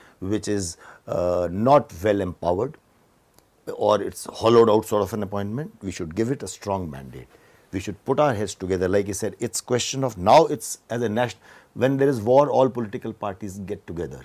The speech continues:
don't they? And this is a preparation for war. Everyone must come together to create a strong institution of C D S. And, uh, otherwise, uh,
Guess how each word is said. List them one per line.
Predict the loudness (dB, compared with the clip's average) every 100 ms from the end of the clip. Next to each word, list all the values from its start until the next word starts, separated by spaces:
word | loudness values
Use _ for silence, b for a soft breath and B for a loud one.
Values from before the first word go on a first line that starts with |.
| -10
don't | -6 -6
they? | -8 -12 b b b -6
And | -2
this | 0 -2
is | -4
a | -6
preparation | -6 -10 -4 -4 -4 -6
for | -6
war. | -6 -6 -8 _ -18 -18 _ -4
Everyone | -2 0 0 0
must | -2 -4 -6 -6
come | -4 -4 -10
together | -8 -8 -6 -10 -12
to | -16 -16
create | -10 -4 -2 -2 -4 _
a | -6
strong | -6 -12 _ 2 4 4 0 -8 _ _ -10
institution | -8 -8 -12 -10 -10 -10 -12
of | -12
C | -8 -6
D | -4
S. | -6 -8 -20 b b b b b b b b _ -20 _ _
And, | 0 2 0 -10 _ _ -14
uh, | -12 -12 -14 -2
otherwise, | 2 4 4 4 2 -4 b b -4
uh, | 2 4 2